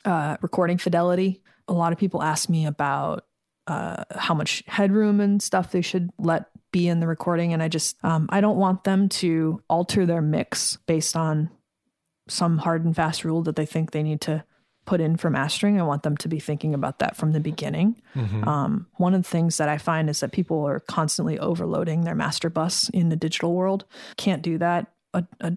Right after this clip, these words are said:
Speaker 1: you know, a master bus in a lot of ways is just another fader. You're just dumping more audio into it, and the computer has to then decide what it's gonna get rid of and what it's gonna keep.
Speaker 2: Mm.
Speaker 1: Um, not great. But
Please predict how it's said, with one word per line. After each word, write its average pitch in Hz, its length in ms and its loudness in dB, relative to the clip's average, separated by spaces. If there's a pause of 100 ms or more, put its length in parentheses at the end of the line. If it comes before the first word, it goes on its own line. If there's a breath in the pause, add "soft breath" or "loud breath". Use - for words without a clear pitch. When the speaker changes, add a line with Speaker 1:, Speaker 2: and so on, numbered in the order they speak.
(120)
Speaker 1:
you 190 120 2
know, 147 80 0
a 143 40 -2
master 180 280 0
bus 196 300 0
in 180 100 0
a 170 40 2
lot 185 140 4
of 208 80 2
ways 185 160 2
is 170 140 -2
just - 200 -2
another 170 260 2
fader. 180 460 2
You're 170 200 2
just - 160 -6
dumping 170 260 0
more 180 220 2
audio 170 320 2
into 170 260 0
it, 185 160 2
and 170 80 0
the 160 60 -2
computer 175 320 0
has 165 180 -2
to - 100 -12
then 170 220 2
decide 165 500 0 (360 loud breath)
what 160 160 2
it's 147 100 -2
gonna 156 160 0
get 143 160 -2
rid 151 160 -2
of 175 140 2
and 175 100 4
what - 80 0
it's 156 120 -6
gonna 151 180 -2
keep. 190 400 -2 (100)
Speaker 2:
Mm. 101 140 -6 (280)
Speaker 1:
Um, 170 460 0
not 160 220 0
great. 170 240 0 (320 soft breath)
But 180 320 0